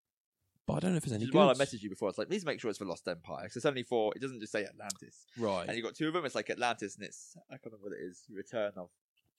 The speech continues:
Speaker 1: Milo's
Speaker 2: something.
Speaker 1: Return.
Speaker 2: Milo's Return.
Speaker 1: Yeah.
Speaker 2: Um, so yeah, I've not seen this one 'cause I
Speaker 1: Came
Speaker 2: think
Speaker 1: out
Speaker 2: I've mentioned in one of our first ones. Well, our first one I think we watched was, no, not Rescuers.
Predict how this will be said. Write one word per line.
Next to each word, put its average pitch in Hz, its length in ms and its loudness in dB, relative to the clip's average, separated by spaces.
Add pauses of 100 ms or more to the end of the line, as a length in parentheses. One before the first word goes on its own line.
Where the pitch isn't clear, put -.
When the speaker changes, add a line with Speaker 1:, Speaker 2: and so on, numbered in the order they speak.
Speaker 1:
Milo's 113 380 4
Speaker 2:
something. 107 40 -8
Speaker 1:
Return. 98 420 -6 (400)
Speaker 2:
Milo's 104 280 -16
Return. 95 280 -12 (800)
Speaker 1:
Yeah. 98 120 -10 (220)
Speaker 2:
Um, 101 440 -4
so 135 140 -2
yeah, 110 100 6
I've 147 160 8
not 151 140 -2
seen 131 140 0
this 101 140 -12
one 98 240 0 (600)
'cause 127 120 0
I 113 40 6
Speaker 1:
Came 117 60 -2
Speaker 2:
think 117 100 0
Speaker 1:
out 107 80 2
Speaker 2:
I've 107 60 -6
mentioned 113 280 -8
in 104 40 -10
one 110 120 -4
of 98 60 -8
our 98 100 4
first 110 320 2
ones. 92 260 -4
Well, 107 100 4
our 95 60 0
first 151 280 4
one 110 80 -8
I 104 40 -18
think 101 220 -14
we 104 80 -8
watched 101 340 -4
was, 101 320 -6
no, 87 220 -8
not 123 160 -8
Rescuers. 87 560 -10